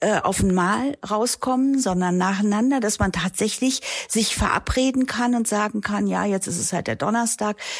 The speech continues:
da treffen wir uns und gucken uns eine neue Folge an.“ Und die Folgen sind auch länger.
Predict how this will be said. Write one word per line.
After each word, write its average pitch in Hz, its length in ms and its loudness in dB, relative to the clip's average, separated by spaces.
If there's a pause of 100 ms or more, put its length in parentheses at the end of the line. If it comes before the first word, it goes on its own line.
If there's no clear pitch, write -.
(100)
da 175 120 0
treffen 214 380 0
wir 220 100 2
uns - 180 0
und 190 100 -2
gucken 190 280 -4
uns 180 180 0
eine 180 100 2
neue 170 280 2
Folge 156 380 0
an.“ 143 220 0 (260)
Und 320 260 2
die 370 60 2
Folgen 269 340 2
sind 240 260 0
auch - 200 -4
länger. 180 400 0